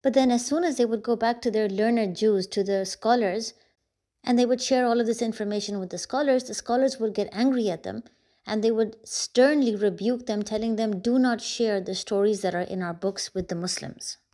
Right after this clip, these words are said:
And this again makes a lot of sense, because the more that Muhammad, peace be upon him, would share knowledge and information, the Arabs would turn towards the Jews and ask them that, "Okay, he's saying this. Are all of these things in your book as well?"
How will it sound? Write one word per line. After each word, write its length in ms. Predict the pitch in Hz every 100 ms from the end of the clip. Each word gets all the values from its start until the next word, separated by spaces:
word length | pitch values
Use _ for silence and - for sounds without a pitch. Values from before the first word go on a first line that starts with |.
| - _ -
And 160 | 214
this 180 | 226 240
again 340 | 240 220 247 233
makes 240 | 220 220
a 80 | 214
lot 160 | 185
of 100 | 190
sense, 340 | 185 277 254 -
because 440 | 214 208 208 202
the 100 | 196
more 320 | 185 190 247
that 160 | 262 220
Muhammad, 400 | 202 190 214 220
peace 220 | 226 220
be 120 | -
upon 260 | 214 196 196
him, 180 | 208 202
would 180 | 185 180
share 420 | - 220 214 214
knowledge 500 | 202 185 185 208 202
and 120 | 180
information, 920 | 175 170 175 214 294 - 175 202 - - _ _ _ _
the 240 | 185 202 196
Arabs 460 | 202 202 247 254 -
would 320 | 226 220 214
turn 260 | 220 226
towards 400 | 247 247 214 214
the 100 | 214
Jews 300 | 185 196 220
and 160 | 220 208
ask 220 | 196 202
them 220 | 233 220 214
that, 160 | 196
"Okay, 320 | 185 190 262
he's 300 | 240 233 208
saying 300 | - 220 214
this. 640 | 214 247 220 - - - - _ _ -
Are 160 | 196
all 240 | - 214 240
of 100 | 202
these 240 | 226 214
things 300 | 226 220 220
in 80 | 202
your 160 | 202
book 220 | 190 208 214
as 160 | 185
well?" 300 | 170 220 339